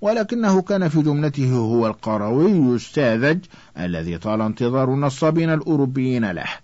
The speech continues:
وتحت ستار التقدم وإدخال البلاد في العصر الحديث بدأت حكاية القروض، وبدأت بصورة سيئة جدًا، فإن مصر حفلت في ذلك الحين بأعداد لا حصر لها من حثالات الأوروبيين،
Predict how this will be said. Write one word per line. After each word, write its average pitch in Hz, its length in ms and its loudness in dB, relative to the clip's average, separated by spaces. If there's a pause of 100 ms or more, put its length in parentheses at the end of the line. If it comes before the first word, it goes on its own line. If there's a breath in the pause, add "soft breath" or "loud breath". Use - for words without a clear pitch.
(320 soft breath)
وتحت 76 380 -10
ستار 170 440 -4
التقدم 82 720 -8 (420 loud breath)
وإدخال 85 460 -4
البلاد 139 440 2
في 127 80 -4
العصر 117 340 -2
الحديث 87 680 -6 (340 soft breath)
بدأت 90 380 -6
حكاية 120 540 -2
القروض، 120 640 -2 (360 soft breath)
وبدأت 135 460 -2
بصورة 131 400 -2 (120)
سيئة 110 480 -4
جدًا، 104 560 -6 (340 soft breath)
فإن 185 480 0
مصر 135 300 -2
حفلت 147 540 0
في 98 160 -4
ذلك 92 380 -4
الحين 127 500 -4 (260 loud breath)
بأعداد 147 760 0
لا 139 460 0
حصر 156 500 -2
لها 131 340 0
من 113 200 -2
حثالات 127 840 0
الأوروبيين، 82 880 -8